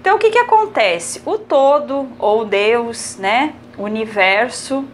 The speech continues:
absorve a energia negativa e emana energia positiva. Por esse motivo, disse que o todo é puro amor, né? Porque ele está o tempo todo absorvendo energia densa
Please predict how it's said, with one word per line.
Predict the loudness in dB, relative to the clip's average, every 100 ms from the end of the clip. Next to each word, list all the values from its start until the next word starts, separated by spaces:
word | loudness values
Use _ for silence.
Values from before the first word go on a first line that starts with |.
| -2
absorve | 0 0 -8 -2 2 4 2 -2 -6
a | -2 -2
energia | -2 -6 -6 -4 -4
negativa | -4 -4 -4 -4 -8 -6 -6 -2 -2 -4 -16 -6
e | 0
emana | 2 2 2 2 2 2 0
energia | -2 0 0 -2 -4 -4
positiva. | -2 -6 -6 -4 -2 -2 -4 -8 -10 -20 -20 -4
Por | 2 2
esse | 2 0
motivo, | -2 -4 -4 -2 -2 -2
disse | -4 -4 -6 -4 -6
que | -8 -6 -6
o | -6
todo | -2 2 4 2 0 -10 -4
é | 0 0
puro | 0 0 2
amor, | 2 4 4 6 2 -4
né? | -4 -4 -4
Porque | -8 -6
ele | -6
está | -2 2 2
o |
tempo | 0 -2 -2 -2 -6
todo | -2 0 0 0 -6 -8 -16 -20 -20 -2
absorvendo | -2 0 0 0 0 -2 -2 -2
energia | -4 -6 -6 -4 -2
densa | 0 0 -2 -4 -8